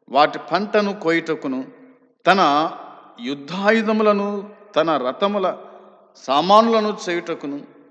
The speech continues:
వారిని ఏర్పరచుకొనును" అని జ్ఞాపకం చేశాడు. దేవుడు జ్ఞాపకం చేస్తున్నాడు.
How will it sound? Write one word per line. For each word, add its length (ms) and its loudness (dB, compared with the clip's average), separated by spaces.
వారిని 600 -2
ఏర్పరచుకొనును" 1300 -6
అని 340 -10
జ్ఞాపకం 540 -10
చేశాడు. 600 -14
దేవుడు 320 0
జ్ఞాపకం 520 -2
చేస్తున్నాడు. 640 -8